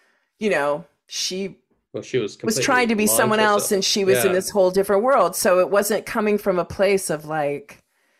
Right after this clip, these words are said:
Speaker 1: self-reflection of, like,
Speaker 2: Mm.
Speaker 1: "No, what's the world I wanna live in? What's the world I want? I want Emily. I need,
Speaker 2: Mm.
Speaker 1: like," you know, after making that realization, and then, like, Emily's not there fully for her the way that she wants, and she's telling her that.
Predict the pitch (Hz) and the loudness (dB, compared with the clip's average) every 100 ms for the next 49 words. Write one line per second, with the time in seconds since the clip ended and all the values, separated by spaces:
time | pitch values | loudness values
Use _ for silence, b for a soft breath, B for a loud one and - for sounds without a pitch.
0 | _ _ _ _ _ _ _ _ _ _ | _ _ _ _ _ _ _ _ _ _
1 | - - 185 208 190 175 - 160 - - | -20 -14 -4 -2 -2 -6 -4 -4 -2 -4
2 | 156 147 170 151 143 - 196 214 208 165 | -4 -4 -2 -2 -2 -2 0 2 0 0
3 | 180 202 - 247 208 202 196 175 160 156 | 0 -2 -2 -4 0 0 0 -2 -4 -6
4 | 160 190 185 156 143 151 170 - 190 185 | -4 -2 -2 -4 -6 -6 -8 -6 -4 -4
5 | 170 160 156 - 185 190 - 175 185 160 | -4 -4 -6 -6 -4 -4 -4 -6 -6 -6
6 | 127 135 _ _ _ _ - 180 196 202 | -10 -14 _ _ _ _ -6 0 2 0
7 | 202 170 - - b b - 175 160 156 | -2 -4 -6 -18 b b -6 -4 -2 -2
8 | 180 180 180 180 185 165 185 180 175 196 | -2 -2 -2 -2 -2 -2 -2 -2 0 -2
9 | 233 180 156 160 170 170 165 165 - 202 | -2 -4 -4 -4 -4 -4 -6 -8 -6 -2
10 | 285 240 170 170 170 151 151 - 165 151 | 0 2 0 -2 -4 -2 -2 -4 -4 -4
11 | - 151 135 156 156 156 143 139 139 135 | -4 -6 -6 -8 -10 -6 -4 -4 -6 -8
12 | - - 147 127 113 - 160 - 180 - | -10 -10 -8 -6 -6 -10 -14 -12 -12 -12
13 | - 180 214 233 170 147 139 127 143 - | -10 -6 -4 -4 -6 -6 -4 -4 -6 -10